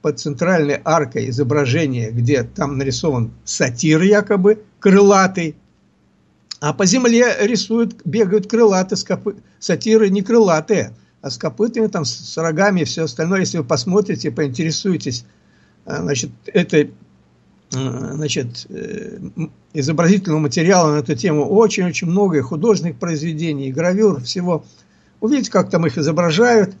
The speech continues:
э, их качество. Это можно на эту тему говорить очень долгий разговор. Так вот, видите, художник как раз, эти два художника или один, очень хорошо все и преподносят.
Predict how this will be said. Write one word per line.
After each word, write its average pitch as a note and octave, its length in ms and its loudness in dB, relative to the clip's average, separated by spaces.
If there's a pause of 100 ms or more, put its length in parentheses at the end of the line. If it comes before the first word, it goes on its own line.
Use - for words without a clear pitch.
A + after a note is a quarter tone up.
(600)
э, - 60 -10
их - 880 -6
качество. - 480 -2
Это D#3 800 -2
можно E3+ 340 0
на D#3+ 80 -2
эту C#3+ 80 -6
тему F#3 200 2
говорить D#3 260 0
очень E3+ 260 0
долгий D#3 280 0
разговор. E3+ 540 0 (880)
Так D#3+ 180 0
вот, F#3+ 360 2
видите, F3+ 500 0 (600)
художник G3 720 2
как G#3+ 240 2
раз, F#3+ 320 2
эти F#3+ 180 -2
два D3+ 220 0
художника F#3+ 560 0
или C#3+ 120 2
один, C#3+ 400 0 (160)
очень F#3 320 0
хорошо G3 520 0
все F#3+ 580 -2 (460)
и G3 800 0 (100)
преподносят. A3 720 2